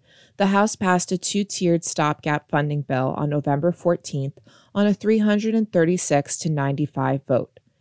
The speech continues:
The Senate passed it on November fifteenth with an eighty-seven to eleven vote,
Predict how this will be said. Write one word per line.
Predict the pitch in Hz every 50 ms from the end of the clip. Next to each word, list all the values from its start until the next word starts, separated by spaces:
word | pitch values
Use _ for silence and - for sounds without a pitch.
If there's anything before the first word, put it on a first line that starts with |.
| _ _ _ _ _ _
The | - 208
Senate | - - 214 208 233 262 - -
passed | 190 170 160 160 156 - - 185
it | 180
on | - 170 165
November | 156 151 147 151 143 147 156 180
fifteenth | 180 - 202 196 - - - - 143 135 135 - _ _ _ _ _
with | - 175 175
an | 175 - -
eighty-seven | 165 185 190 214 208 - - 165 147 143 147 151 151 156
to | - - 170 165
eleven | 160 151 139 139 147 156 151 139
vote, | - 131 127 127 - -